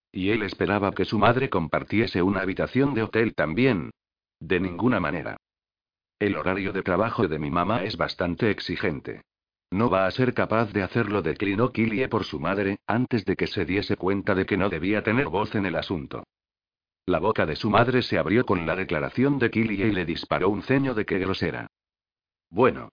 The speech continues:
mi trabajo es exigente, pero podría ser capaz de conseguir unos días de descanso". Ella lanzó una mirada cortante de nuevo a Killie,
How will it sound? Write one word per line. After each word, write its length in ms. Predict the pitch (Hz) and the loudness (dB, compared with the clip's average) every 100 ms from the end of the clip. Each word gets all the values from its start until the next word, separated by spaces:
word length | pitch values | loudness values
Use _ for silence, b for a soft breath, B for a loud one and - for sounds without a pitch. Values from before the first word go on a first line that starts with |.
| - | -4
mi 160 | 98 | -4
trabajo 480 | - 80 80 - 87 | 0 0 0 -2 -2
es 160 | 92 - | -2 -4
exigente, 720 | 90 87 - 123 139 123 117 _ | -4 -4 0 2 2 2 -2 _
pero 220 | 95 87 | 0 2
podría 340 | 90 85 104 98 | 0 0 0 0
ser 240 | 127 120 | 0 0
capaz 360 | 104 92 113 85 | 0 2 0 0
de 120 | 85 | 0
conseguir 460 | 120 107 87 78 113 | 0 0 -2 -2 0
unos 260 | 113 82 | 0 -2
días 320 | 98 98 87 | 0 0 0
de 120 | - 107 | 0 0
descanso". 640 | 101 - 95 80 - - _ _ _ _ _ _ _ - | 0 0 -2 -2 -10 -12 _ _ _ _ _ _ _ -2
Ella 280 | 113 120 120 | 0 2 2
lanzó 360 | 87 76 107 | 0 0 2
una 180 | 104 101 | 2 0
mirada 360 | 95 98 131 139 | 0 0 2 0
cortante 560 | 117 - - 95 92 95 | 0 -2 0 -2 0 0
de 120 | 82 | 0
nuevo 300 | 85 107 117 | -2 0 2
a 80 | - | 2
Killie, 380 | 107 107 107 | 2 0 -4